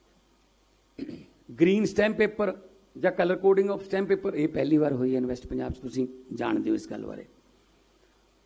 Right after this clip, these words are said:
ਫਿਰ ਸਿੰਗਲ ਵਿੰਡੋ ਤੱਕ ਹਰੇਕ ਕਹਿੰਦਾ, ਸਿੰਗਲ ਵਿੰਡੋ, ਪਰ ਵਿੰਡੋ 'ਚੋਂ ਬਹੁਤ ਵਿੰਡੋਆਂ ਨਿਕਲਦੀਆਂ। ਸਿੰਗਲ ਵਿੰਡੋ ਦੀ ਬਜਾਏ ਸਿੰਗਲ ਵਿੰਡੋ, ਸਿੰਗਲ ਪੈਨ ਕਰਾਂ, ਵੀ ਪੈਨ ਵੀ ਉਹੀ ਚੱਲੇ, ਬਸ ਸਾਰੀਆਂ ਪਰਮਿਸ਼ਨਾਂ ਉੱਥੇ ਹੋਣ।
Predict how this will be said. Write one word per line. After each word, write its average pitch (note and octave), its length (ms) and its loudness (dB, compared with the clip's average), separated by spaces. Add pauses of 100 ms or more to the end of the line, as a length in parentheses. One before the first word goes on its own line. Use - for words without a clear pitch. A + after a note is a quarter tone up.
(260)
ਫਿਰ G3 100 4
ਸਿੰਗਲ G#3+ 400 4
ਵਿੰਡੋ G#3 400 0
ਤੱਕ A#3+ 140 -2
ਹਰੇਕ G#3 280 2
ਕਹਿੰਦਾ, A3 360 -4 (460)
ਸਿੰਗਲ D#3 280 -2
ਵਿੰਡੋ, C#3+ 260 -6
ਪਰ E3 160 -6
ਵਿੰਡੋ E3 340 4
'ਚੋਂ G3+ 120 0
ਬਹੁਤ G3+ 180 -2
ਵਿੰਡੋਆਂ G#3 260 0
ਨਿਕਲਦੀਆਂ। F#3+ 400 -4 (2500)
ਸਿੰਗਲ G3+ 500 4
ਵਿੰਡੋ F3 280 0
ਦੀ C#3+ 120 -4
ਬਜਾਏ C3+ 260 -4
ਸਿੰਗਲ D#3 380 -2
ਵਿੰਡੋ, C#3 280 -2
ਸਿੰਗਲ C#3+ 360 -2
ਪੈਨ D#3 320 2
ਕਰਾਂ, - 240 -10 (1160)
ਵੀ D3 100 -6
ਪੈਨ D#3+ 280 -4
ਵੀ G3+ 80 -4
ਉਹੀ E3+ 200 0
ਚੱਲੇ, A2 240 -4
ਬਸ - 260 -10 (360)
ਸਾਰੀਆਂ D#3+ 280 -2
ਪਰਮਿਸ਼ਨਾਂ D3 360 -2
ਉੱਥੇ D3+ 220 -2
ਹੋਣ। F#2 200 -6